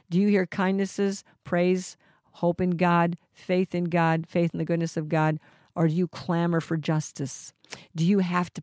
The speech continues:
make a point? Do you have to be right no matter what? Which is not the path to righteousness. Your path to righteousness has already been paved through the blood of Jesus Christ, who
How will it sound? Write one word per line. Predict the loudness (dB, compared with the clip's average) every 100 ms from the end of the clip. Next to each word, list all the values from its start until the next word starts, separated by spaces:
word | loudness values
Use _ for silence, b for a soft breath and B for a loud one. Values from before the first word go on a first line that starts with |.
| -2
make | 2 2 0
a |
point? | -4 2 2 2 -6 B B
Do | -4
you | -2
have | 0 -4 -8
to |
be | -6 -4
right | 0 0 0
no | 2
matter | 4 6 6
what? | 6 2 -4 -20 B B
Which | 4 4
is | 2
not | 4 4 4 0 -4 -8
the | -4
path | 0 2 0 -2
to | 0
righteousness. | 0 0 -6 -6 -8 -8 B B
Your | -2 0
path | 0 0 -2
to | 0
righteousness | 0 0 -4 -4 -4
has | -4
already | -2 -2
been | -2 -4 -4 b b _ _
paved | -2 4 6 4 2 -4
through | -2
the | 0
blood | 0 2 4 4 0 -6 b b
of | -4 -4
Jesus | -2 -2 -2 -6
Christ, | -2 -2 -2
who | -4